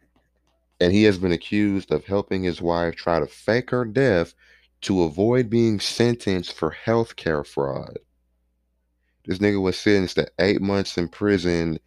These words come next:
yesterday after pleading guilty to conspiracy to obstruct justice and shit.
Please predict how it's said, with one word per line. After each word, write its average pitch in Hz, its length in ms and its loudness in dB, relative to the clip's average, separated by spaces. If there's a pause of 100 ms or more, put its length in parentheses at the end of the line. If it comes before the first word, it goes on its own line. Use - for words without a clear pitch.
(420)
yesterday 85 760 2
after - 240 -4
pleading 90 460 -2
guilty 90 440 -2
to 85 120 -12
conspiracy 90 840 -2
to 78 160 -2
obstruct 80 500 -4
justice 87 500 -2
and 82 120 -6
shit. 85 460 -4